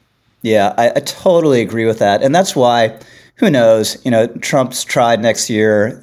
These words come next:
convicted on something, maybe the bottom falls out, or, you know, the bottom won't have to fall out. It'll be a close race if he just ticks down six points. That, that would be, uh, in swing states, that would obviously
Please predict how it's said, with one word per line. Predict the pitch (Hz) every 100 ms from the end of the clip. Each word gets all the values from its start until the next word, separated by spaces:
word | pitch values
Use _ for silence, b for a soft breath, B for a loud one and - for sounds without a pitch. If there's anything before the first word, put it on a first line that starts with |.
| -
convicted | 139 123 127 120
on | 107
something, | - 107 117 110
maybe | 151 151 139
the |
bottom | 107 113 107
falls | 101 117 104
out, | 107 104 131
or, |
you | 196 190
know, | 143
the |
bottom | 123 147 135 120
won't | 120
have | 123 -
to |
fall | - 110
out. | 101 104
It'll | 101
be | 107
a |
close | - 113 101
race | 107 98 - - B B
if | 127
he | 123
just | 131 - - B B B _ -
ticks | 165 -
down | 131 117 110 95 - B B B B
six | - 139
points. | - 160 98 -
That, | 104 101 -
that | 131 -
would | 117
be, | 117 104 104
uh, | 101 - B B B
in | 113
swing | 95 143 135
states, | 113 98
that | 107
would | 104
obviously | 104 107 104 - 101